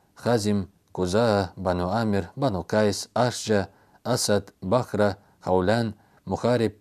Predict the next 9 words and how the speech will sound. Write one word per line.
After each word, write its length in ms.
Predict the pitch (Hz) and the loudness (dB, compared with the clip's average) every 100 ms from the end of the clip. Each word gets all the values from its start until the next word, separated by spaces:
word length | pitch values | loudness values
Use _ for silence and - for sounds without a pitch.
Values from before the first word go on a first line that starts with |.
| - | -12
Бану 320 | 92 95 101 | 0 2 2
Харис 380 | 98 113 110 98 | -2 -2 -2 -4
ибн 260 | 101 92 90 | -6 -8 -6
Кааб, 340 | 127 123 117 - _ | -2 0 -2 -6 _
Бану 340 | 95 95 98 | -6 -4 -2
Мунтафик, 680 | 95 95 90 135 131 113 - _ _ _ _ _ _ _ - | -2 -4 -2 -4 -2 -4 -6 _ _ _ _ _ _ _ -12
Зумуррат, 840 | 98 151 120 98 101 131 123 - _ | -2 2 2 4 4 4 2 -4 _
Гассан, 720 | - 104 113 - - 117 113 104 _ _ - | -8 -2 0 0 0 0 0 -6 _ _ -14
Муррат, 580 | - 113 120 113 107 - | -4 -2 2 2 0 -4